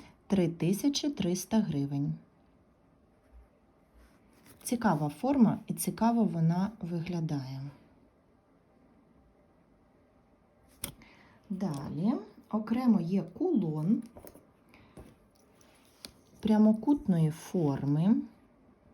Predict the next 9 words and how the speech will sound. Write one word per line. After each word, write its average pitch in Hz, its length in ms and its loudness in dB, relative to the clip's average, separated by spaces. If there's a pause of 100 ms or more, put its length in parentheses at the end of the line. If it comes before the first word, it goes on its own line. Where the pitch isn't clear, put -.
(2750)
Розмір 214 500 6
кулону 151 440 0
тридцять 208 680 2
п'ять 165 300 0
з - 80 -12
половиною 180 680 0
на 196 140 8
двадцять 160 640 -2
міліметрів. 165 760 2